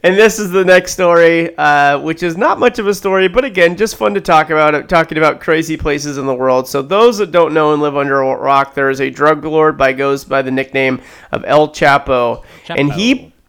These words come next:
Speaker 1: and he has just promised that he won't have any jurors from his upcoming federal trial killed. Um, under that, that's a pretty much it, is that he promises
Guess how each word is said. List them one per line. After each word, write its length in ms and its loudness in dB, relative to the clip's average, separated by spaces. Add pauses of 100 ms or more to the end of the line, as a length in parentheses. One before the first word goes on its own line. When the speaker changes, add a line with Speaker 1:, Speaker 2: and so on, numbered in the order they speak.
(100)
Speaker 1:
and 180 4
he 240 0
has 240 2
just 360 -2
promised 680 0 (320)
that 200 0
he 120 -4
won't 320 0
have 400 0
any 380 0
jurors 580 2
from 200 -2
his 220 -4
upcoming 540 0
federal 420 -4
trial 600 -2
killed. 500 -6 (540)
Um, 760 0
under 380 0
that, 640 0 (2250)
that's 300 4
a 40 -2
pretty 220 0
much 260 0
it, 380 0 (200)
is 180 0
that 300 2
he 220 -8
promises 1120 -2